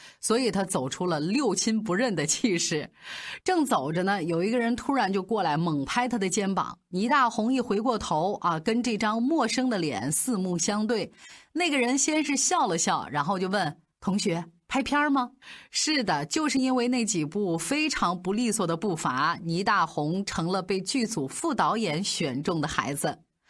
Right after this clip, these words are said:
打那之后没多长时间，还在上大二的倪大红就正式进入了由导演谢晋执导的电影《高山下的花环》剧组。这是倪大红生命当中的第一部戏，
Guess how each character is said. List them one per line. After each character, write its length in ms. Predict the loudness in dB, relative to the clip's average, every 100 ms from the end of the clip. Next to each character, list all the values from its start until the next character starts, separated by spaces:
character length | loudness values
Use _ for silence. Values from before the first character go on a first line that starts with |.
| -20 -20 -20 _ -2
打 100 | 0
那 160 | 0
之 140 | 0 0
后 180 | 2
没 180 | 2 0
多 140 | 0 0
长 180 | 0
时 160 | 0 -2
间， 320 | -2 -2 -4 -4
还 180 | -2 0
在 160 | 0
上 240 | 2 0 2
大 200 | 2 2
二 200 | 2 0
的 120 | 0
倪 160 | 0
大 240 | 0 2 0
红 320 | 0 -2 -2
就 120 | -2
正 320 | -2 -2 0
式 240 | -2 -2 -2
进 240 | -2 0
入 140 | 0 0
了 140 | 0
由 180 | -2 0
导 260 | 0 2
演 240 | 0 -2 0
谢 320 | 0 0 0
晋 280 | 0 -2 -2
执 180 | -2 0
导 220 | 0 0
的 180 | -2 -4 -12 _ _
电 240 | -2 0
影 140 | 0 -4 -2
《高 260 | 2 2 0
山 300 | 0 0 2
下 260 | 2 2
的 140 | 0 -4
花 340 | 2 4 4
环》 240 | 2 -2 0
剧 180 | -2 -2
组。 280 | -2 -6 -10 _ -20 -20 -20 -20 _
这 120 | 0
是 100 | 2
倪 160 | 2 4
大 180 | 4 2
红 220 | 2 2
生 180 | 2 2
命 220 | 2 2
当 240 | 0 0
中 180 | 2 0
的 80 | 0
第 240 | -2 0
一 80 | 0
部 200 | 0 0
戏， 400 | 0 0 -2 -6